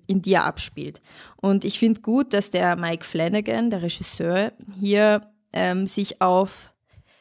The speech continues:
wirklich obviously auf den Horror konzentriert, auf den Horroraspekt von Doktor Sleep, ähm, aber das Emotionale nicht, nicht ganz weglässt. Also er, er,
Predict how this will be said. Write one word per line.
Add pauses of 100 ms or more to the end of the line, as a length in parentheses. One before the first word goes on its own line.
(160)
wirklich (200)
obviously
auf
den
Horror
konzentriert,
auf
den
Horroraspekt
von
Doktor
Sleep, (640)
ähm, (340)
aber
das
Emotionale
nicht, (420)
nicht
ganz
weglässt.
Also
er,
er,